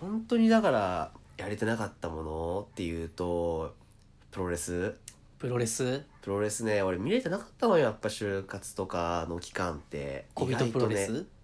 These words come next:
Speaker 1: 違います。
Speaker 2: あ、違う？
Speaker 1: そのメキシコでやってるなんか。
Speaker 2: 親近感覚えるみたいな話じゃなくて。
Speaker 1: <laughs> 違う、違う、そのメキシコでやってるちっちゃい、ちっちゃいやつね。
Speaker 2: <laughs>
Speaker 1: そんな。
Speaker 2: 違う。
Speaker 1: 面白いプロレスじゃねえよ、
Speaker 2: あ、
Speaker 1: そんな。
Speaker 2: 違うんだ。
Speaker 1: 普通に、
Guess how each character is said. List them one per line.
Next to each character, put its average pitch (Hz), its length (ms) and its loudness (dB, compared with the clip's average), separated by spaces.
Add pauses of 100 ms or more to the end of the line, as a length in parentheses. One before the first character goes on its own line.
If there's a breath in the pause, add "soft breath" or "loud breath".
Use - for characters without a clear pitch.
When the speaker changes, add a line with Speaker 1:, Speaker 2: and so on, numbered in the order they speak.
(100)
Speaker 1:
違 107 100 0
い - 20 -2
ま 104 100 0
す。 - 320 -2
Speaker 2:
あ、 - 20 -8
違 - 180 -4
う？ - 20 -2
Speaker 1:
そ 123 60 -4
の 101 80 -8
メ 95 140 -4
キ 95 100 -6
シ - 100 -4
コ - 80 -2
で 92 80 -2
や 92 80 0
っ 95 60 -4
て - 120 -2
る - 80 2
な - 60 4
ん 139 120 2
か。 147 80 -4
Speaker 2:
親 147 100 2
近 139 60 -2
感 117 200 2
覚 120 140 2
え 123 40 2
る 120 80 2
み 110 80 2
た 110 100 -4
い - 20 -4
な 104 60 -4
話 110 120 -6
じ 110 60 -6
ゃ - 20 -4
な 110 60 -4
く - 40 -2
て。 - 60 2
Speaker 1:
<laughs> - 160 -2 (100)
違 117 40 6
う、 - 0 -
違 - 20 4
う、 - 40 0
そ - 80 0
の 98 140 2
メ 139 120 6
キ 120 80 4
シ 107 80 2
コ 110 60 2
で - 20 4
や 101 100 4
っ - 20 0
て 110 60 0
る 95 80 -6
ち - 140 0
っ - 40 -14
ち - 120 -2
ゃ - 20 0
い、 120 80 0
ち - 120 -4
っ - 40 -12
ち - 60 2
ゃ 190 40 8
い 165 60 6
や 120 60 4
つ 110 120 -2
ね。 156 240 4 (220)
Speaker 2:
<laughs> - 260 -6
Speaker 1:
そ 135 180 2
ん 101 120 0
な。 95 140 0 (360 loud breath)
Speaker 2:
違 143 60 4
う。 131 80 4
Speaker 1:
面 151 120 6
白 170 160 4
い 165 40 0
プ - 40 -2
ロ 165 60 4
レ 123 60 4
ス - 60 0
じ - 80 0
ゃ - 20 -2
ね 160 80 2
え - 40 2
よ、 123 60 -2
Speaker 2:
あ、 110 140 -2
Speaker 1:
そ - 120 -6
ん 120 40 -2
な。 127 60 -2
Speaker 2:
違 - 20 0
う 107 60 -4
ん - 20 -10
だ。 95 140 -12
Speaker 1:
普 - 80 -12
通 311 320 4
に、 359 260 10